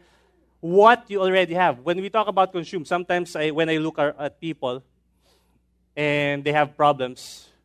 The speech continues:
and they are consumed with their problems, they always think about it. They don't know what to do about it. They do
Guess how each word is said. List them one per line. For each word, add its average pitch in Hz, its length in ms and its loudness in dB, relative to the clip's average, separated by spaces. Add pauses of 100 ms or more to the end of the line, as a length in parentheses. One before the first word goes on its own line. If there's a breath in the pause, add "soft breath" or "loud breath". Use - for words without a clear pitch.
(140)
and 156 140 -6
they 165 100 0
are 151 100 0
consumed 180 680 -6
with 151 160 -6
their 143 80 -6
problems, 139 420 -2
they 143 100 -4
always 147 240 -4
think 151 180 -14
about 139 300 -4
it. 131 120 -14
They 131 100 -8
don't 135 160 -8
know 131 100 -10
what 131 200 -6
to 127 60 -16
do 127 160 -14
about 123 360 -8
it. 120 160 -16
They 151 140 -2
do 151 580 -4